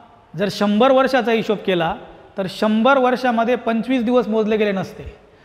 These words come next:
म्हणजे आपण शंभर वर्ष पूर्ण करून घेतले असते आणि पृथ्वी शंभर वर्ष पूर्ण होण्यासाठी पंचवीस दिवस मागे राहिली असती. मग शंभर वर्षानंतर काय केलं गेलं असतं? शंभर वर्षानंतर कदाचित असं झालं असतं की पंचवीस दिवस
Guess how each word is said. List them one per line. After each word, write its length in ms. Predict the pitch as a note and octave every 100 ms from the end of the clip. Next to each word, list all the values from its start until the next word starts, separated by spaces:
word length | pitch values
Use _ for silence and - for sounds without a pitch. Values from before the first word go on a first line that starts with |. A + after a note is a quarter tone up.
| - - -
म्हणजे 240 | F#3 G3+
आपण 260 | A#3 A3 B3+
शंभर 300 | B3 A3+ A3+
वर्ष 220 | A3+ A#3+ B3+
पूर्ण 320 | A3 A#3+ B3+
करून 260 | C4 C4+
घेतले 260 | C4+ A3+ A#3
असते 200 | A#3+ C4
आणि 100 | C4
पृथ्वी 320 | A#3+ C#4 C4+
शंभर 280 | B3+ A#3+ A3+
वर्ष 180 | B3 C4+
पूर्ण 300 | A3+ A#3 B3+
होण्यासाठी 420 | A#3 A3+ A3+ A#3+
पंचवीस 380 | B3+ A#3+ A#3 A#3+
दिवस 240 | B3 A#3+
मागे 200 | A#3 A3+
राहिली 220 | A3 F3
असती. 240 | F3 D#3+ C3+ B2 - - - -
मग 80 | G3+
शंभर 320 | B3 B3+ B3
वर्षानंतर 420 | B3+ C4 B3 A#3
काय 200 | A#3 B3
केलं 240 | B3+ B3+ B3+
गेलं 180 | B3+
असतं? 280 | B3 - A#3+ C4 - - - -
शंभर 340 | - G#3+ A3+ B3+
वर्षानंतर 480 | B3+ B3+ A#3+ A3+
कदाचित 360 | A3+ A#3 A#3+ B3
असं 180 | A#3 B3+
झालं 220 | A3+ A3
असतं 200 | - A3+
की 120 | A3+
पंचवीस 420 | G#3+ A#3+ A3+ C4
दिवस 380 | G#3+ B3 B3 -